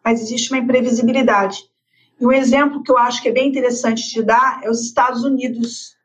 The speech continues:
E a gente não pode dizer que os Estados Unidos deu errado. É um país que deu super certo, um país próspero.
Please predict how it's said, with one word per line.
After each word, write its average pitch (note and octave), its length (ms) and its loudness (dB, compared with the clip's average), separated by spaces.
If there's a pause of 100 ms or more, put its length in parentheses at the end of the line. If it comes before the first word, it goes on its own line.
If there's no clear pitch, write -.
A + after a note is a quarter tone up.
E B3 140 2
a B3+ 80 0
gente C4+ 240 -2
não C#4+ 100 0
pode C4 260 0
dizer A#3+ 280 -2
que B3+ 80 -6
os B3 120 -6
Estados C4+ 520 0
Unidos A#3 380 0
deu B3 180 2
errado. A3+ 600 -4
É F#3+ 40 -2
um G3+ 100 -2
país G#3+ 220 0
que - 80 -16
deu A#3 240 -2
super B3 500 -2
certo, G3 520 -2
um G3+ 60 -12
país G3 240 0
próspero. F#3+ 600 -4